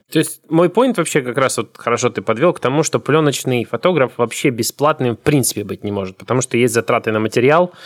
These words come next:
которые, ну, хоть ты тресни, ну, надо будет заплатить кому-то. Так что можете продолжать своё путешествие в «Как это было».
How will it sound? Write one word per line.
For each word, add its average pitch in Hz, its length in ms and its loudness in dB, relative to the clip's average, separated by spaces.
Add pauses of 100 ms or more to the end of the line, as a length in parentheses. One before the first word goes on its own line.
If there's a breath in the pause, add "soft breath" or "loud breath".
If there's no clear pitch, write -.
(200 loud breath)
которые, 135 460 2 (180 loud breath)
ну, 135 80 0
хоть 170 160 0
ты 147 100 2
тресни, 135 640 0
ну, 117 160 0
надо 110 360 0
будет 104 180 0
заплатить - 460 -4
кому-то. 95 420 -6 (200)
Так - 120 -2
что - 140 0
можете 127 240 -2
продолжать 123 400 2
своё 110 140 -4
путешествие 113 640 0
в 107 260 -2
«Как 113 200 -4
это 123 140 -2
было». 101 300 -4